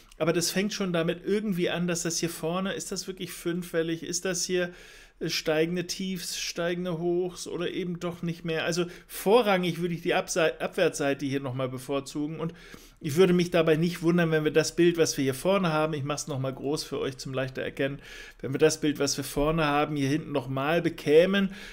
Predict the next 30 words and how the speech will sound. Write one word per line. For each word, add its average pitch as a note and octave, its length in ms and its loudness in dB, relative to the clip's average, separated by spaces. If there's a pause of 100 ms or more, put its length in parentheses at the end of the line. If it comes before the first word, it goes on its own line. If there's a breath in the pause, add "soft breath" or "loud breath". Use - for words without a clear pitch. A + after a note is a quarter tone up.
das F#3 240 4
würde G3 240 8
uns, G3 320 4
wenn E3 120 4
dem E3 220 4
wirklich F#3 300 2
so D3 200 2
wäre, E3+ 320 6
hier D3 140 2
nochmal D3 300 0
Richtung D3+ 400 -2
vier D3+ 480 2 (420 loud breath)
zwölf D3+ 720 2
ungefähr, D3 640 0
vier C#3 300 0
fünfzehn, D#3 580 -2
irgendwie G#3+ 300 -2
so D#3+ 80 0
in D#3 120 0
diese D#3 200 -2
Richtung D3+ 320 -4
da C3 100 0
bringen. C#3 340 -4 (560 loud breath)
Wundern F3 380 8
würde E3+ 160 10
mich E3 160 2
das C#3+ 220 -4
ehrlich C#3+ 340 -4
gesagt B2+ 400 -6
nicht. D3 400 0